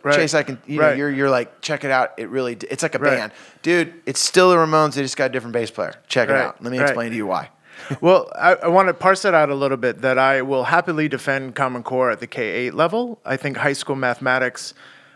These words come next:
Speaker 1: before Common Core and after Common Core still has s-, some really significant struggles that they haven't resolved. The N C T M, the National Council for the Teacher of Mathematics, has come out with a book recently about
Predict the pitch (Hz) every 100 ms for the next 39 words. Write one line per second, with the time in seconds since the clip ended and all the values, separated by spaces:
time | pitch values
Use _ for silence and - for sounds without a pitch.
0 | - 135 - 151 139 151 135 - 139 131
1 | 123 123 127 131 131 123 127 120 127 120
2 | - 123 123 117 - - - 127 123 120
3 | 135 127 123 - 117 127 123 - 120 110
4 | _ _ _ - _ _ - - 139 135
5 | 123 120 123 120 123 127 101 117 113 131
6 | 165 170 127 120 127 - 117 - 120 117
7 | 117 117 117 120 113 123 120 - 104 107
8 | 113 127 113 113 107 107 - 107 107 104
9 | - 104 - 117 113 - 101 117 107 120
10 | - 104 117 113 107 110 107